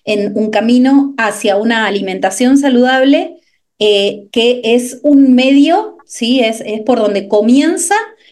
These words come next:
la transformación desde mi perspectiva y en mi experiencia hacia cumplir todos los sueños que, que vos quieras, hacia ser la persona que, que, que tenés que ser, a lo que viniste a hacer, ¿no?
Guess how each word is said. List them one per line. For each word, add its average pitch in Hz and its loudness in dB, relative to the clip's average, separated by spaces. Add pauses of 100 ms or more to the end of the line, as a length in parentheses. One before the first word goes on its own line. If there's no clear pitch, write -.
la 208 -2
transformación 202 -2
desde 180 -4
mi 226 -2
perspectiva 233 -2
y 202 -2
en 190 -6
mi 202 -4
experiencia 311 -2 (440)
hacia 311 -2 (280)
cumplir 240 -2
todos 269 2
los 214 -4
sueños 233 -2
que, 185 -6
que 180 -6
vos 180 -4
quieras, 160 -4
hacia 180 -4
ser 277 -2
la 302 2
persona 226 -2
que, 170 -6
que, 175 -6
que 180 -10
tenés 220 -4
que 226 -12
ser, 156 -6
a 185 -12
lo 180 -6
que 190 -8
viniste 233 -4
a 196 -4
hacer, 151 -10
¿no? 262 -2